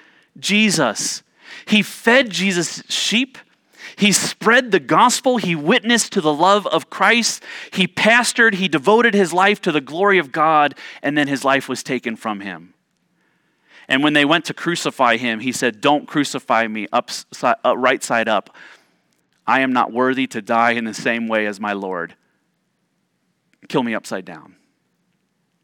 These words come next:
Even as that moment happened, when his greatest, most earthly nightmare was coming true, he was focused on Jesus.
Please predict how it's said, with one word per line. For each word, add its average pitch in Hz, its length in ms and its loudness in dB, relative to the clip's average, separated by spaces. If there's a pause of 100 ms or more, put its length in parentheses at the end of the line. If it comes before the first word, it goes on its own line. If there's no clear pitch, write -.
(800)
Even 214 480 2
as 156 240 2
that 151 200 2
moment 170 520 -2
happened, 104 600 -4 (200)
when 135 160 -2
his 135 200 2
greatest, 156 480 2
most 135 280 -2
earthly 147 380 0
nightmare 123 420 0
was 110 120 -6
coming 123 320 -6
true, 95 420 -8 (360)
he - 160 -8
was 110 160 -6
focused 117 600 -4
on 98 160 -12
Jesus. 85 560 -20